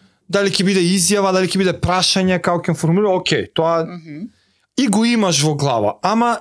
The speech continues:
Speaker 1: не можеш да бегаш од фактот дека креираш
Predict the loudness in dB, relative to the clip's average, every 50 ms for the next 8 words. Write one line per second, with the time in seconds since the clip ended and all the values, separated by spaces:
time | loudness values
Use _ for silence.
0 | -4 -2 0 0 2 2 2 2 2 2 2 2 2 2 2 2 0 0 0 -2
1 | 0 0 -2 -2 0 0 0 0 0 0 0 0 0 0 0 0 -2 -4 -6 _
2 | _ _ _ _ _ _ _ _ -4 -4 -4 -2 -4 -2 -2 -2 -2 -2 -6 -8
3 | -6 -4 -4 -2 -2 -4 -4 -2 -2 -4 -4 -2 -4 -2 0 0 0 2 0 0
4 | 0 0 0 0 0 -2 -2 -4 _